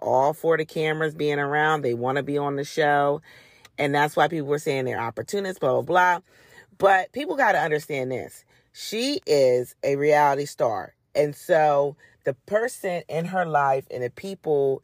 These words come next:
in her life have to be okay with the cameras being around. That's the whole point of her being a reality star, is to record her reality. And if you're a part of that, then you have to be okay with the cameras being around.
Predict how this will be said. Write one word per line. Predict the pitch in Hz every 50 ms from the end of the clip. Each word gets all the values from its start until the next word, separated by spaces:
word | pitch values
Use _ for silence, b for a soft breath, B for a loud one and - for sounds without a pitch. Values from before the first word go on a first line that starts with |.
| _ -
in | - 143 139 143 143
her | 139 139 139 139
life | 127 135 143 135 131 120 123 - _ _ _ _
have | - 151 151 156 - _
to | 147
be | 135 139 135 139
okay | 135 135 - 143 127 123
with | 120 120 -
the | 131
cameras | - 147 135 127 131 127 123
being | 127 127 123
around. | 120 120 123 127 123 107 - B B B B B B B B
That's | - 143 151 156 160 -
the | - 165
whole | 165 160 156 143
point | - - 143 131 127 127
of | 127 -
her | - 139 123 120 120 120 123 b b b b b b -
being | 135 135 131
a | 131
reality | 131 143 151 156 170 170 160
star, | 156 - - 113 113 110
is | 104 - 107 120 -
to | - 147 131
record | 117 123 123 117 117 - - - - 160 160 151 123 113 113 117 139 - -
her | - - 131 123
reality. | 127 135 139 151 165 208 214 185 131 101 80 65 - b b b b b b b b -
And | 143 147
if | 139 131 139
you're | 143 143 131
a | 127
part | - - - 240 285 330 320
of | 269 -
that, | 135 127 131 139 - b b b b b b _ -
then | - 175 175 175 185
you | 180 175 180 196 190
have | 190 180 160 170 -
to | - 175
be | 175 175 170 165
okay | 170 170 - 151 135
with | 135 160 -
the | 208
cameras | - - 240 269 302 302 262 202 175
being | 147 123 113 98 -
around. | 90 78 65 - - -